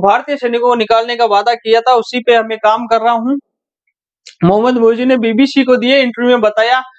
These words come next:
उन्होंने अपनी जीत के कुछ दिनों बाद ही भारतीय राजदूत से मुलाकात की और उन्हें बहुत स्पष्ट रूप से कहा है कि यहाँ से मौजूद प्रत्येक भारतीय सैनिक कर्मी को निकाला जाए। उन्होंने कहा, "हम भारतीय मालदीव की धरती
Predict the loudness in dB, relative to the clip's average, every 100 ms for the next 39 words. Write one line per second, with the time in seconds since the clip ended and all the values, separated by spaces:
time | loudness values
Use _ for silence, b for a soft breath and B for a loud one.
0 | B -2 0 0 0 0 -2 0 -2 0
1 | 0 2 2 2 2 2 0 -2 -6 -2
2 | 0 -2 0 0 2 0 -2 -4 -2 -2
3 | -2 -2 0 0 -2 0 0 2 0 0
4 | 0 0 -4 -2 -2 -2 -2 -2 0 0
5 | 2 2 0 -2 -2 -2 0 2 2 2
6 | 0 0 0 0 0 0 0 0 -4 -2
7 | -2 -2 0 -2 0 -2 0 0 -2 B
8 | B -2 2 2 2 2 2 2 0 -2
9 | 0 0 0 -4 0 2 2 0 0 0
10 | 2 0 -2 -6 -2 2 2 0